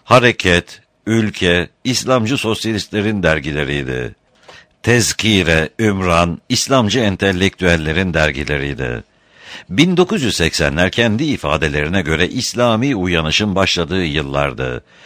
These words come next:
Kuşkusuz aralarında farklılıklar vardı ama hepsi idealistti, coşkuluydu, fedakardı.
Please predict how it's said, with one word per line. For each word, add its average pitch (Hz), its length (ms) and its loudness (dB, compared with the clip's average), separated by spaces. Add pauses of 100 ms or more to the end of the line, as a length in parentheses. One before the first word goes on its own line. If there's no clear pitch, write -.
(240)
Kuşkusuz 95 560 -2
aralarında 78 500 0
farklılıklar 110 680 2
vardı 69 380 -2
ama 85 200 -2
hepsi 139 300 0
idealistti, 82 880 -2
coşkuluydu, 87 800 -2
fedakardı. 92 1000 -2